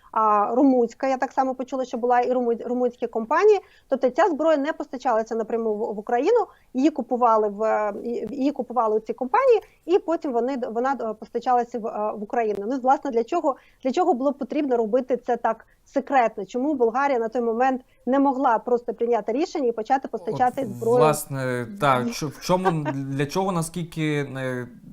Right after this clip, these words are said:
Speaker 2: на, на, настільки секретність потрібно було дотримувати, і, і невже ніхто не знав, що Болгарія постачає ці боєприпаси і зброю для України?
Speaker 1: Так, це найцікавіше, насправді, питання,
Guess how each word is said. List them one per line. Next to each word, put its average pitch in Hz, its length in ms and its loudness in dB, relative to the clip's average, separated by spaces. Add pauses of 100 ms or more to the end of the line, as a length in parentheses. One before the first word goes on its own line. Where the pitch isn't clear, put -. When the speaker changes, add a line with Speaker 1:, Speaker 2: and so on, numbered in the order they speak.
(380)
Speaker 2:
на, 143 200 -6
на, 143 260 -8
настільки 143 540 -6
секретність 175 600 -4
потрібно 135 360 -8
було 127 200 -6
дотримувати, 147 520 -6
і, 139 320 -8
і 147 60 -4
невже 147 320 -2
ніхто 170 460 -4
не 147 220 -2
знав, 131 320 -2
що - 160 -12
Болгарія 123 480 -2
постачає 120 540 -6
ці 120 140 -12
боєприпаси 117 680 -6
і 117 40 -8
зброю 117 320 -12
для - 120 -14
України? - 400 -14 (600)
Speaker 1:
Так, 240 200 -4
це 294 100 2
найцікавіше, 294 560 0
насправді, 220 340 0 (160)
питання, 320 460 0